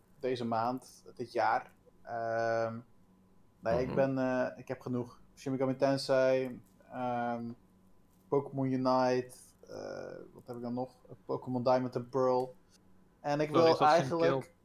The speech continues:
Speaker 3: keel.
Speaker 1: <laughs> Wat zei
Speaker 3: Even
Speaker 1: je?
Speaker 3: doorspoelen.
Speaker 1: Ja.
Speaker 3: Nee, er zat in mijn keel, even doorspoelen.
Speaker 1: <laughs> En, eh, in het, eh, nieuwe jaar wil ik juist ook, eh,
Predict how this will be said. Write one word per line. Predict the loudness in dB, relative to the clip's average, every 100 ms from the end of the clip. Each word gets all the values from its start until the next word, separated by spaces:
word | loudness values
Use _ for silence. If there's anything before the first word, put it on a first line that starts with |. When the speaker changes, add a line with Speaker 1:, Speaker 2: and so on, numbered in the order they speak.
| _ -20 -20 -20 _ -14 -10
Speaker 3:
keel. | -10
Speaker 1:
<laughs> | -10
Wat | -4
zei | 2 2
Speaker 3:
Even | 2
Speaker 1:
je? |
Speaker 3:
doorspoelen. | -4 -2 -4 -4 -8 _ -4
Speaker 1:
Ja. |
Speaker 3:
Nee, | 4 6 6
er | 6
zat | 2 2
in | -2
mijn | -2
keel, | 2 4 6
even | 2 0
doorspoelen. | -4 -4 -4 -6 -6 -8
Speaker 1:
<laughs> | 2 2 2 -6 -6 -6 -6 -2 -2 -2 0 0 0 -20 -18 -16 -16 -18 -20 _ _ -8
En, | -4 -2 2
eh, | 4 4 6 4 2
in | -2
het, | -4 -4 0
eh, | 2 2
nieuwe | 0 0 2
jaar | 4 4
wil | 4
ik | 0
juist | 2 2 2 0
ook, | -2 0
eh, | 2 2